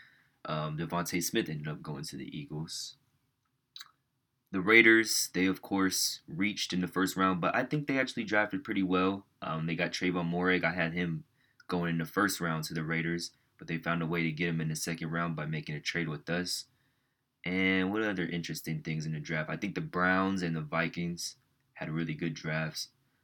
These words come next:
The Ba-, Browns was getting Jeremiah Owusu-Koramoah in the second round, who I had a first round grade on. I thought he was gonna be in the top twenty for sure. Then you had that linebacker when they already added Clowney.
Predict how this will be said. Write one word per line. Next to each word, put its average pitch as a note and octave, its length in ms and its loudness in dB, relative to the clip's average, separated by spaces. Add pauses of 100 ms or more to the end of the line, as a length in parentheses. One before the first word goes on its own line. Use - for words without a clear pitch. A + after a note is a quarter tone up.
(120)
The - 80 -10
Ba-, E2+ 360 -2
Browns F#2+ 420 4
was E2 200 -4
getting E2 460 -2 (100)
Jeremiah F2 600 2
Owusu-Koramoah E2 1000 -2 (480)
in E2+ 100 -2
the F2 100 0
second F#2 380 2
round, F2+ 380 2
who F2 160 0
I F#2 140 6
had E2+ 320 2
a D#2+ 100 -2
first - 360 -2
round E2+ 280 -2
grade F2+ 280 2
on. D2+ 160 -6
I D#2 80 -4
thought D#2 220 -2
he D#2+ 140 -2
was E2 140 -2
gonna D#2+ 180 -4
be E2 200 -2
in D#2+ 60 -2
the D#2 80 -6
top D#2 300 -4
twenty E2+ 500 -2 (640)
for D#2+ 160 -4
sure. F2+ 600 4 (500)
Then D#2 100 -4
you F#2 140 2
had F#2+ 220 2
that F#2+ 180 4
linebacker F#2 600 2
when E2 140 -2
they E2+ 140 -2
already F#2 420 2
added E2+ 220 0
Clowney. F#2 540 0